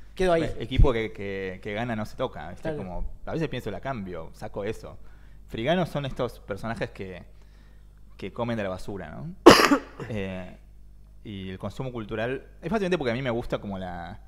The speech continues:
Speaker 2: la televisión basura y esas
Speaker 1: Ujú.
Speaker 2: cosas. O sea, me, en mi cuenta un poco hablo de cosas serias, un poco hablo de cosas no serias. Supongo
Speaker 1: Retuiteás
Speaker 2: que
Speaker 1: cosas de espectáculos, memes y,
Speaker 2: Sí,
Speaker 1: y ese tipo
Speaker 2: supongo
Speaker 1: de
Speaker 2: que es
Speaker 1: cosas.
Speaker 2: mi estilo,
Speaker 1: Sí,
Speaker 2: ese
Speaker 1: sí.
Speaker 2: es mi esti-, aparte es mi forma de ser también. Eh, obviamente si voy a un congreso de filosofía no voy a hablar sobre Luis
Speaker 1: <laughs>
Speaker 2: Salazar,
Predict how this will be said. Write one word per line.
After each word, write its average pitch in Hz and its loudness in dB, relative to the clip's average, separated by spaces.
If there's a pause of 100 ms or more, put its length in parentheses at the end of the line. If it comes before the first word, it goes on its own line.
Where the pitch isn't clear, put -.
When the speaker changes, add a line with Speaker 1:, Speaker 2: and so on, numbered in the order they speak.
(320)
Speaker 2:
la 92 -6
televisión 95 -4
basura 101 -4
y 92 -10
esas - -8
Speaker 1:
Ujú. 104 -8
Speaker 2:
cosas. 113 -4 (580)
O 113 -12
sea, 104 -2
me, 95 -4
en 95 -6
mi 101 -2
cuenta 123 2
un 110 0
poco 123 2
hablo 107 4
de 95 0
cosas 120 -4
serias, 120 0
un 107 -4
poco 110 -2
hablo 98 -2
de 95 -6
cosas 104 -4
no 107 -2
serias. 120 -2
Supongo - -4
Speaker 1:
Retuiteás 170 8
Speaker 2:
que 247 4
Speaker 1:
cosas 226 4
de 170 2
espectáculos, 170 4
memes 180 2
y, 160 -2
Speaker 2:
Sí, 147 2
Speaker 1:
y 151 4
ese 170 2
tipo 165 4
Speaker 2:
supongo 170 10
Speaker 1:
de 147 6
Speaker 2:
que 175 6
es 165 8
Speaker 1:
cosas. 151 2
Speaker 2:
mi - 4
estilo, 139 2
Speaker 1:
Sí, - -4
Speaker 2:
ese 156 0
Speaker 1:
sí. 165 2
Speaker 2:
es 160 4
mi 123 0
esti-, 147 -2
aparte 151 4
es 143 2
mi 123 -2
forma 139 2
de 104 0
ser 123 4
también. 110 -2 (720)
Eh, 95 -4
obviamente 113 0
si - -12
voy 104 -2
a - 0
un 107 -4
congreso 101 -4
de 104 -2
filosofía 101 -6
no 95 -4
voy 101 -2
a 90 -4
hablar 87 -6
sobre 90 -8
Luis 175 12
Speaker 1:
<laughs> - -
Speaker 2:
Salazar, 110 -2